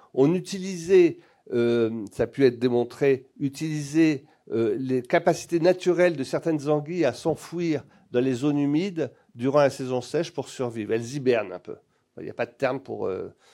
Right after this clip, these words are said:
hiberner l'été. Enfin, c'est ça l'idée. Et, euh, elles ressortent après. Et eux, ils ont construit des pièges pour qu'elles viennent se, avec des faux, des faux bassins, des bassins artificiels dans lesquels elles viennent se mettre.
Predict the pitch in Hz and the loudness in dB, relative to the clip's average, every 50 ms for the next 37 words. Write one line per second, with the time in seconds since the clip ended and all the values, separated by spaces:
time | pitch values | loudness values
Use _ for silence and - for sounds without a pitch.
0 | _ _ _ - 113 110 113 110 107 110 107 104 110 104 - - 135 151 165 147 | _ _ _ -12 -8 -4 -2 -2 0 -2 -2 -4 -4 -8 -8 -6 -6 -6 -6 -8
1 | - _ _ - - _ - - - - - - - 113 113 107 104 104 107 117 | -12 _ _ -20 -20 _ -20 -20 -18 -16 -18 -14 -12 -12 -12 -12 -12 -10 -8 -8
2 | 139 170 - _ _ - - - - _ _ - 135 135 147 160 156 143 131 123 | -8 -8 -10 _ _ -20 -20 -20 -20 _ _ -2 2 4 4 4 6 6 6 6
3 | 127 123 127 135 131 143 127 - - 165 147 - 147 131 - - - 131 143 180 | 6 6 6 6 6 4 4 4 2 2 2 4 2 0 0 0 2 2 4 4
4 | 208 220 - _ - - _ _ - 135 143 160 196 208 175 165 156 - 185 180 | 2 0 -4 _ -20 -20 _ _ 2 8 10 10 10 10 8 6 6 6 4 2
5 | - - 214 175 165 151 - - 190 202 226 220 - - 156 - 165 147 143 139 | 2 0 4 4 4 4 4 4 6 6 6 6 2 -6 -2 0 0 2 2 2
6 | 135 170 196 214 220 208 - - 165 151 131 127 123 131 123 127 123 135 127 131 | 4 4 6 4 4 2 2 4 4 4 4 2 2 0 0 2 2 0 0 0
7 | - 160 156 143 123 131 123 - 165 147 131 131 127 - 220 240 220 156 127 123 | 0 -2 -2 0 0 0 0 0 0 2 2 2 2 2 -2 -2 -2 -2 -2 -4
8 | - - 139 127 110 - 139 120 - - - - 196 208 180 151 123 - - 147 | -2 0 -2 -2 -2 -4 -10 -14 -14 -16 -6 -4 -4 -2 -2 -2 -2 0 0 0
9 | 170 156 127 117 113 131 151 165 156 - - 117 113 131 185 202 - | 2 2 0 0 -2 -2 -4 -4 -4 -6 -4 -2 0 0 -2 -2 -4